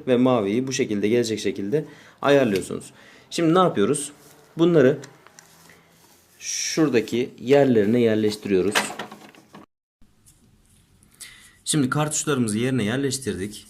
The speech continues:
Şurada gördüğünüz gibi kartuşları yerine yerleştirdik. Ama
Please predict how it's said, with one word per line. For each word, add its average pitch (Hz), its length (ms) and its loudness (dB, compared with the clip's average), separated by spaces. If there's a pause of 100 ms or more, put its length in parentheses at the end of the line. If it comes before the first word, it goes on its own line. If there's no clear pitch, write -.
(140)
Şurada 101 280 -8
gördüğünüz 107 480 -4
gibi 90 160 -10
kartuşları 107 500 -8
yerine 107 220 -4
yerleştirdik. 110 600 -8 (460)
Ama 147 360 -2